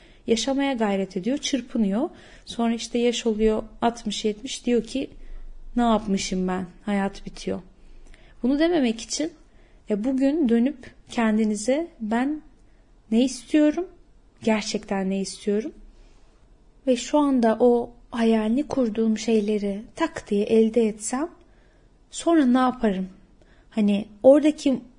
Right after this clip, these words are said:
duygunuzdan gerçekten onu isteyip istemediğinizi de çıkarabiliyorsunuz.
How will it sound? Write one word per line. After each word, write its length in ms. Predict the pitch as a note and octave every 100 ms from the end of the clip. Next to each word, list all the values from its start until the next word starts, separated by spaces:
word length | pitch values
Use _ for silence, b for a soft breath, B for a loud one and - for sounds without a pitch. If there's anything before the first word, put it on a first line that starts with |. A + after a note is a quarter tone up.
| -
duygunuzdan 920 | G#3+ A#3 G#3+ A3+ A#3 A#3 A3 - B3+ E4+ -
gerçekten 640 | A#3+ D4+ - C#4+ - C4
onu 160 | B3 B3
isteyip 380 | B3 - B3
istemediğinizi 680 | - - C4+ B3+ A3 G3+ G3+
de 80 | D4+
çıkarabiliyorsunuz. 1160 | D4 - A3+ A3 G#3+ A3 G3+ - G3 - -